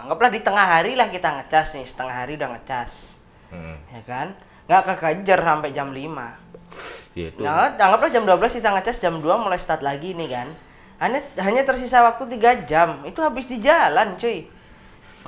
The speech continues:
Speaker 2: Iya, makanya.
Speaker 1: Anggaplah di jalan Bali deket ya, Denpasar kecil ya kan.
Speaker 2: Hmm.
Speaker 1: Oke, sampai dari ke tempat berikutnya tuh sampai belum nurunin barangnya.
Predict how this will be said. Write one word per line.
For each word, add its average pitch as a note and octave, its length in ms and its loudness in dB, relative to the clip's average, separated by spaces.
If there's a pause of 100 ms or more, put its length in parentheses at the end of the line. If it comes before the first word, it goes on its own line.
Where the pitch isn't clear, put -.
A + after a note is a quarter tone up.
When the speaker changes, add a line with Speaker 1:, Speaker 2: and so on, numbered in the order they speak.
(140)
Speaker 2:
Iya, A2+ 280 -4
makanya. C3+ 280 0
Speaker 1:
Anggaplah D4 200 6
di C4 160 -2
jalan G#3 240 8 (240)
Bali F#3+ 240 6
deket A#3+ 240 -2
ya, A3+ 160 0
Denpasar F#3 480 -2
kecil G#3 360 -4
ya B2 120 -4
kan. D3+ 160 -4 (240)
Speaker 2:
Hmm. - 160 -8
Speaker 1:
Oke, G4 320 -2
sampai A3+ 400 4
dari F#3 240 0
ke F#3+ 80 -10
tempat F#3 320 0
berikutnya F3 320 -6
tuh D#4+ 120 -10
sampai D#3 360 -2 (400)
belum C4 240 6
nurunin F3 360 0
barangnya. C#3 760 -4